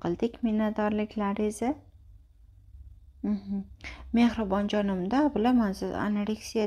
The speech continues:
darajasida deb yozmadingiz, shunchaki men biladigan ozg'inlik termini shuda. A, siz qidirib topishingiz mumkin bo'lgan manba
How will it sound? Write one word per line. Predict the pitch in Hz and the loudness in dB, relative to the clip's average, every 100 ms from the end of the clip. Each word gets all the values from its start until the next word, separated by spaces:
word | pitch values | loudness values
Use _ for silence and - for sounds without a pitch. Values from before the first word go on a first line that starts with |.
| 208 | 0
darajasida | 208 214 - 208 - 196 | -2 -2 -2 -2 -4 0
deb | 208 214 | 2 4
yozmadingiz, | 220 220 277 311 226 202 - | 4 4 4 6 2 0 -2
shunchaki | 240 240 233 233 226 226 | -2 0 -2 0 0 2
men | 233 226 208 | 4 2 2
biladigan | 226 233 240 247 240 214 - 196 | 4 4 4 4 4 2 2 0
ozg'inlik | - 214 214 208 - - | 0 2 2 2 -2 -4
termini | - 240 214 214 220 339 - - - | 4 6 6 2 2 2 0 -4 2
shuda. | 233 185 - 320 381 - - - - - - | 4 4 2 0 -2 -10 -20 -16 -14 -14 -8
A, | - | -4
siz | 208 - 202 - - | -2 0 -2 -2 0
qidirib | 233 240 240 | 4 4 4
topishingiz | 233 220 - 202 202 | -2 -4 2 2 4
mumkin | 220 220 214 208 190 | 4 4 2 2 2
bo'lgan | 202 208 196 190 - - - - - - 202 | 2 0 -2 -4 -8 -20 -20 -20 -6 0 4
manba | 208 226 220 | 6 6 6